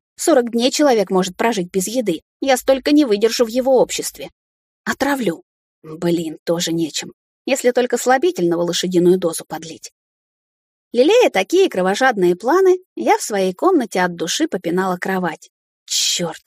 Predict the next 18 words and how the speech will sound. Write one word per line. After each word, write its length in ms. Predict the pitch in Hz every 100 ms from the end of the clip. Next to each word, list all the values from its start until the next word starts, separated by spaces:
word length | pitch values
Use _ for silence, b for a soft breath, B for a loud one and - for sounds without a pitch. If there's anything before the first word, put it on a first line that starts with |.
| _ _
ну 120 | 277
что 260 | 240 - 269
же 100 | 240
за 120 | 240
напасть 500 | 240 262 - 254 -
такая? 500 | - 233 - 240 165 175 _ _ _
Вот 180 | 311 339
как 320 | - 320 214
меня 320 | 226 247 311
угораздило 640 | 269 208 262 339 - 190 196
его 200 | 247 320
разбудить? 600 | 254 269 339 262 - - _ _ -
Я 100 | 415
ведь 160 | 359
сама 440 | - 415 349 285 320
же 120 | 370
хотела 500 | 381 392 - 294 220
этого. 520 | 285 294 208 160 165